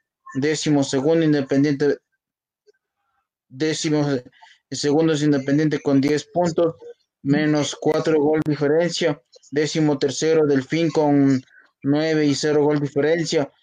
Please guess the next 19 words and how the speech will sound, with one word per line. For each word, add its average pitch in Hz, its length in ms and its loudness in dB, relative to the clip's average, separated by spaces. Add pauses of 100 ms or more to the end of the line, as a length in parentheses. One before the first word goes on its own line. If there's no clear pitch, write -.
(200)
Décimo 147 600 0
cuarto, 156 760 2 (320)
Musuruna 151 680 2
con 143 240 2
ocho 156 260 0
menos 131 360 2
tres. 170 340 -2 (500)
Eh, 139 500 0
décimo 147 540 -2 (280)
quinto, 160 800 0 (600)
eh, 143 380 0
Nacional 156 640 0
con 147 220 0
ocho 147 260 -4
menos 131 320 0
siete. 180 540 -4 (400)
Y 170 420 -4 (1040)
al 156 160 -2
último, 143 500 0